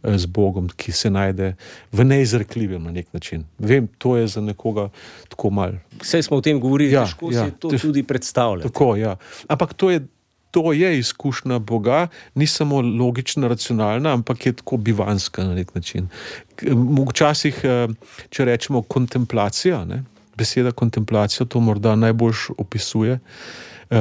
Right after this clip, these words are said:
Speaker 1: to so stvari, ki so zelo naravne. Eno je recimo uporabljanje razuma, uporabljanje vseh sredstev, ki jih imamo za komunikacijo, poslušanje, odgovor,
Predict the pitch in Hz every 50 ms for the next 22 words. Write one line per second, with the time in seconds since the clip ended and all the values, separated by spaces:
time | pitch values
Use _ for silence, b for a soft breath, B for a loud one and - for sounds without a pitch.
0 | 104 101 101 101 104 - - 139 - 139 123 120 110 120 117 - - - - 117
1 | 127 127 - 139 120 110 117 110 107 147 185 175 139 110 101 107 110 110 104 98
2 | 87 90 92 _ _ _ _ _ _ _ _ _ _ _ _ _ _ - - -
3 | - 131 127 127 131 127 127 123 123 117 110 107 101 - - 117 110 104 98 101
4 | 95 80 - 104 - 123 120 120 117 107 113 107 104 98 92 98 101 95 98 120
5 | 151 151 139 135 135 135 131 123 120 120 120 117 - 117 110 110 107 104 110 107
6 | 107 101 101 95 92 - - 135 120 - - 135 117 123 117 - - - 117 -
7 | - 117 107 104 - - 131 143 156 151 151 143 143 139 139 B B B B B
8 | B B - 117 - - - 107 101 92 98 - - 151 143 147 151 - - -
9 | 143 143 135 127 - - 104 - - 139 143 127 - - 139 135 135 135 131 131
10 | 131 131 127 135 127 B B B B B B B B 104 85 87 - 120 131 131
11 | 127 131 123 123 131 123 123